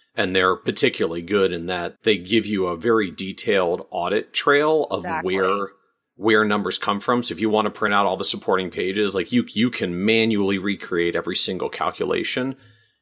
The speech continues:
Speaker 1: in their software. Not, not that most
Speaker 2: Exactly.
Speaker 1: people would want to, but it's really nice to know that you can actually validate every number, 'cause unfortunately for a lot of other planning software, sometimes numbers come out and you,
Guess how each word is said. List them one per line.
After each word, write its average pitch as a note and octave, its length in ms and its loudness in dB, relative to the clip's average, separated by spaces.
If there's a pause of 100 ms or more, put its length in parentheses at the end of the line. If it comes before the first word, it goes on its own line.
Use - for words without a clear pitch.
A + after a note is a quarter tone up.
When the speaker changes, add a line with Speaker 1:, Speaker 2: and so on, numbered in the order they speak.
Speaker 1:
in G2+ 140 -2
their F2 100 -4
software. G#2+ 520 2
Not, G2+ 260 -2
not G2+ 200 0
that D3+ 140 0
most A#2+ 140 2
Speaker 2:
Exactly. A2+ 140 -2
Speaker 1:
people G2+ 140 -6
would F2+ 100 -4
want F#2 260 -4
to, D3 160 0
but A2+ 100 0
it's G#2+ 140 -2
really E3+ 240 2
nice C3 280 2
to C3+ 80 0
know A2 140 2
that A2 180 0
you F#2 120 -8
can A#2 800 -4 (400)
actually A#2+ 480 0
validate A#2+ 480 2
every B2+ 180 -2
number, B2 340 0
'cause - 160 -8
unfortunately G2 540 -4
for F2 400 -4 (600)
a A2+ 60 -4
lot A2+ 160 4
of G#2+ 80 0
other A2 140 2
planning C3 320 0
software, C#3+ 380 2
sometimes G#2+ 400 -2
numbers A2 280 2
come G#2+ 220 -4
out A2 360 2
and G#2 400 -6
you, G2 120 -4